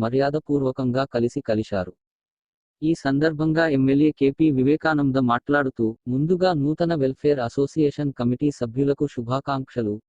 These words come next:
వెల్ఫేర్ అసోసియేషన్ సభ్యులు గతంలో పాలకవర్గ సభ్యులతో కలిసిమెలిసి కాలనీ అభివృద్ధిలో అందరూ భాగస్వాములు కావాలన్నారు. అదేవిధంగా గత పదేళ్ల కాలంలో కోట్లాది రూపాయల నిధులతో నియోజకవర్గంలోని అన్ని ప్రాంతాలను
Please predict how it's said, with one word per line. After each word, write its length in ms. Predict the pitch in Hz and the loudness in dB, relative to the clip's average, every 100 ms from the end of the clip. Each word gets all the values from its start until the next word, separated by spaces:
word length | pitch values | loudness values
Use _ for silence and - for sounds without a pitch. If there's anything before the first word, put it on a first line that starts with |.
| - | -4
వెల్ఫేర్ 380 | 127 139 165 156 123 | -2 0 0 0 -2
అసోసియేషన్ 600 | - 151 170 156 151 147 - | -2 -2 0 0 0 -6 -4
సభ్యులు 340 | 117 120 143 135 | -4 -2 0 0
గతంలో 360 | 123 139 135 135 127 | -2 -2 0 0 0
పాలకవర్గ 560 | 117 127 139 143 135 135 - | 0 0 0 0 0 -2 -4
సభ్యులతో 500 | 120 120 147 151 147 - | -4 -2 0 0 -2 0
కలిసిమెలిసి 640 | 123 135 156 139 131 - 143 | -2 0 0 0 0 -4 -4
కాలనీ 340 | 117 127 139 135 113 | -2 0 0 -2 -2
అభివృద్ధిలో 640 | 123 139 139 131 135 131 120 | -4 -2 -4 -2 0 0 0
అందరూ 300 | 117 127 147 139 117 | -2 0 0 -2 -2
భాగస్వాములు 640 | 123 151 - 143 135 127 127 | -4 -4 -4 -2 0 -2 -2
కావాలన్నారు. 680 | 120 120 131 135 123 110 110 110 - 110 | 0 0 0 0 -2 -2 -2 -6 -8 -2
అదేవిధంగా 600 | 147 170 160 156 151 156 135 | 2 2 2 0 0 0 -2
గత 120 | 135 147 | -4 -4
పదేళ్ల 360 | 127 127 139 135 - | -2 2 2 0 0
కాలంలో 380 | 120 135 131 131 - | 0 0 0 0 0
కోట్లాది 460 | 127 127 156 151 143 120 | -2 0 0 0 0 -2
రూపాయల 420 | 123 135 143 139 123 | 0 0 2 2 0
నిధులతో 420 | 117 143 147 143 131 117 | 0 0 0 0 0 2
నియోజకవర్గంలోని 1040 | 135 143 156 147 139 131 131 120 123 127 120 | 2 0 0 0 0 0 0 0 0 -2 -2
అన్ని 180 | 120 135 | -2 -2
ప్రాంతాలను 600 | 123 120 139 147 147 135 | -4 -2 0 0 0 -2